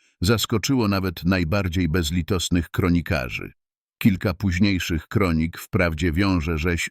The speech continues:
z Köresudwarheli, ale według historyków w rzeczywistości odbyła się w Temeszwarze. Król Zygmunt,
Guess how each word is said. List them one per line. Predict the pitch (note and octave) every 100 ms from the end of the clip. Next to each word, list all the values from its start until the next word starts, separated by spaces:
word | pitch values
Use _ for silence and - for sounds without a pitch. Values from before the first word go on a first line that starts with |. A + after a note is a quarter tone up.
| -
z | -
Köresudwarheli, | A2 F2+ D#2 F2+ D2 E2 E2 A2+ D2+ D2 - _ _ _ -
ale | A2+ G#2+
według | A#2 A2+ F#2+ -
historyków | G#2 - G#2 F#2 F#2 G#2+ -
w | F2
rzeczywistości | F#2 F#2+ F2 E2 - G#2 F2 - F2 E2 _ -
odbyła | G#2+ F2+ F#2 E2
się | E2 D#2+
w | -
Temeszwarze. | F#2+ D#2 C#2+ E2 B1+ G#1+ G1+ G1+ _ _ _ _ _
Król | - A2 F#2
Zygmunt, | E2 F#2+ D#2 D#2+ D#2 -